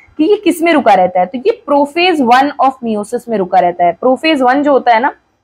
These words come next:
जो stage आपकी होती है meiosis वाले cycle की,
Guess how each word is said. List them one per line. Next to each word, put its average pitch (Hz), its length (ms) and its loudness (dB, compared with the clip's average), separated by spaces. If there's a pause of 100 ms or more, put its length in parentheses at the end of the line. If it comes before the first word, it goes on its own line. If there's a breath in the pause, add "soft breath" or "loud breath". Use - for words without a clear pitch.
(240)
जो 240 100 -2
stage 277 300 0
आपकी 254 260 2
होती 247 220 -4
है 240 60 -2
meiosis 226 380 -4
वाले 220 160 0
cycle 208 360 -2
की, 349 240 -4